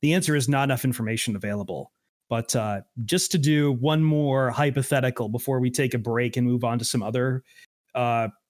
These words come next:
question categories, and I hate to throw this at you 'cause I think some people think I hate this player. I really don't, but, uh, K D S Burner six asking us,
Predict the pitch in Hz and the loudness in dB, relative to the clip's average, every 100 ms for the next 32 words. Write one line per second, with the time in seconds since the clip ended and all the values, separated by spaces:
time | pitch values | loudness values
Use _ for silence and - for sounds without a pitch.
0 | _ - 131 - 135 123 135 135 147 139 | _ -4 -2 0 0 2 2 2 0 2
1 | 151 156 - - 117 104 131 - - 123 | 2 2 0 -6 -4 -2 -2 -2 -2 0
2 | 123 139 123 120 113 104 101 - 127 104 | 2 2 0 0 -4 -4 -6 -6 -4 -2
3 | 104 - 127 185 196 196 180 180 160 - | -4 -2 -2 0 0 0 0 0 0 0
4 | 156 123 117 120 135 - 147 160 113 127 | 0 0 0 -2 -4 -2 0 0 0 0
5 | 180 113 95 92 90 _ - 80 - - | 0 -2 -4 -8 -10 _ -14 -14 -14 -20
6 | - - _ _ 131 120 110 107 107 _ | -20 -20 _ _ 0 0 0 -2 -6 _
7 | _ _ - 165 185 202 180 160 131 120 | _ _ -2 2 4 4 4 2 0 0
8 | 151 160 151 139 - - 143 120 92 110 | 2 2 2 0 0 0 0 0 -4 -2
9 | 110 - 117 104 101 - | -2 -2 -2 -2 -4 -4